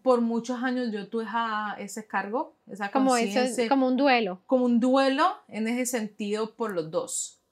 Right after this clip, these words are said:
Speaker 2: Mm.
Speaker 1: Por el mío y por
Speaker 2: Y
Speaker 1: el
Speaker 2: por el
Speaker 1: de,
Speaker 2: de tu
Speaker 1: eh,
Speaker 2: prima.
Speaker 1: y el de mi prima. Y bueno, pero yo seguía,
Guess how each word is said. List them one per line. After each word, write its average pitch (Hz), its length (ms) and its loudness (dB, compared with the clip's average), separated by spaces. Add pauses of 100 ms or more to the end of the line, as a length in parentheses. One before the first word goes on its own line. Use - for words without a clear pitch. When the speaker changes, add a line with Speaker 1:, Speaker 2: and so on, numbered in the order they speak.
(240)
Speaker 2:
Mm. 196 320 -8
Speaker 1:
Por 214 400 -2
el 196 540 -6
mío 226 560 -2
y 226 100 -6
por 214 200 -10
Speaker 2:
Y 226 40 -4
Speaker 1:
el 180 60 -4
Speaker 2:
por 220 100 -2
el 220 80 0
Speaker 1:
de, 220 120 0
Speaker 2:
de - 60 -8
tu - 60 -4
Speaker 1:
eh, 180 140 -4
Speaker 2:
prima. 202 280 -8
Speaker 1:
y 214 180 -8
el 190 100 -6
de 185 100 -10
mi 175 120 -10
prima. 170 460 -10 (600)
Y 226 800 -2
bueno, 320 240 0 (420)
pero 214 200 0
yo 202 120 -4
seguía, 226 720 -2